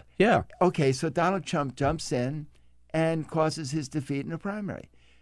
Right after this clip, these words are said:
Speaker 2: Now, what is the lesson to all the other Republicans? Don't tread on me. Don't tread on Donald Trump. So, I mean,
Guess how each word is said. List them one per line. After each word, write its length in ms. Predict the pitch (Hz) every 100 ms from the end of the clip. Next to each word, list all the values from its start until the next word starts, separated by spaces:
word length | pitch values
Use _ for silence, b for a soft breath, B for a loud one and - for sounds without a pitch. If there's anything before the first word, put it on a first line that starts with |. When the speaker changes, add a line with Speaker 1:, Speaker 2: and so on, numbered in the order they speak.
| -
Speaker 2:
Now, 160 | 147 143
what 240 | 156 196
is 180 | 196 -
the 100 | 151
lesson 480 | 143 160 - 151 131
to 120 | 131
all 320 | 135 139 160
the 140 | 151
other 240 | 143 160 156
Republicans? 760 | 147 147 160 190 156 101 101
Don't 320 | - 120 131
tread 300 | 127 143 143
on 220 | 156 165 180
me. 340 | 226 135 87 - _ - -
Don't 200 | 123 147
tread 280 | - 151 151
on 140 | 143
Donald 360 | 135 135 156 139
Trump. 380 | 190 208 - - - - _ _
So, 420 | - 170 151 143 - - 320
I 80 |
mean, 400 | 156 156 147 139